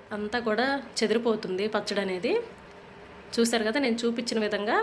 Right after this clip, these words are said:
కలుపుకోండి, బాగా వస్తుంది. బౌల్ని అటు ఇటు తిప్పుకుంటూ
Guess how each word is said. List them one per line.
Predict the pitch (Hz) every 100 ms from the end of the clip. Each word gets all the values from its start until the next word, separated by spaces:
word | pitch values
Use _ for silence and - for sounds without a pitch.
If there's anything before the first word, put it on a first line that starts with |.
| 427 - - -
కలుపుకోండి, | 214 226 214 202 208
బాగా | 202 196 208
వస్తుంది. | 208 190 180 185 - - - - - - - - - - - - - - - - - - - - - - - - - - - - 226
బౌల్ని | 220 247 247
అటు | 214 226
ఇటు | 233 226
తిప్పుకుంటూ | 220 233 214 202